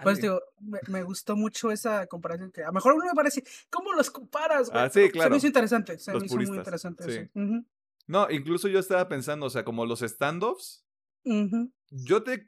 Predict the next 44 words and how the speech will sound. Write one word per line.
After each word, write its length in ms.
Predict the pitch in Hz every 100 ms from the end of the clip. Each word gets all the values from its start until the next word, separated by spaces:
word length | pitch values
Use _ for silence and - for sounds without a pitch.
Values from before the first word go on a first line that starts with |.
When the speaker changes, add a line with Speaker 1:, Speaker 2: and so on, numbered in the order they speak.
| 131
Speaker 2:
si 220 | - 143
alguien 260 | 202 226 208
llega 200 | 196 190
y 40 |
me 100 | 156
dice, 300 | 135 139 120 131
"Es 100 | 156
que 80 |
Perros 260 | - 170 151
de 60 | 131
Reserva 260 | 143 151
lo 80 | 143
hizo 140 | 135
primero", 340 | 139 120 127 143
güey, 320 | 160 202 - _ _ _ _ _ _ _
probablemente 540 | - 165 214 202 185 175
no, 160 | 190
porque 220 | 202 135 131
están 180 | 143 147
los 120 | 120
western. 460 | 139 - 214 220 - _ _ -
Speaker 1:
Sí. 520 | - 311 214 - 156 _ _ _ -
Y 140 | 262
es 140 | 302 269
Speaker 2:
Pero, 20 |
Speaker 1:
más, 240 | - 262 196 _ _ _
Speaker 2:
ajá. 360 | 127 123 117 _ _ -
Speaker 1:
Tarantino 460 | 262 247 233 294 285
ha 40 |
dicho 240 | 269 - -
que 100 | 196
todas 160 | 214
de 100 | 226
sus 340 | 220 190 - _ - -
Speaker 2:
Sí. 100 | -
Speaker 1:
ins-, 220 | 139 120 -
inspiraciones 640 | 208 196 214 202 233 233
de 40 |
esta 120 | 214 202
película 320 | 202 208 196
fue 120 | 185
Taxi 320 | 185 175 -
Driver 600 | 170 214 208 180 175 175
y 280 | 165 151 151